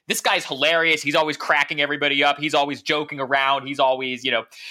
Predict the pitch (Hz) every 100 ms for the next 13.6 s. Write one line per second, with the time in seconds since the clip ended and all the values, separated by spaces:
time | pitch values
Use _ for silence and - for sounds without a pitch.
0 | - 175 165 165 151 147 147 139 139 160
1 | 147 135 - 143 127 123 131 143 - 165
2 | 147 143 190 254 214 - - 170 131 -
3 | 170 143 - - 120 131 131 117 117 -
4 | 135 131 131 170 320 185 127 156 143 151
5 | 185 240 151 147 139 117 - _ _ _
6 | - 190 202 185 160 147 127 127 135 147
7 | 175 214 208 180 147 143 131 139 127 120
8 | 123 123 120 113 113 117 127 127 123 123
9 | - 117 117 120 - 123 120 110 110 113
10 | 107 113 104 104 104 104 107 - 107 104
11 | 101 98 _ _ _ - 139 123 123 123
12 | 120 113 113 110 113 - 113 110 107 107
13 | 107 107 104 98 110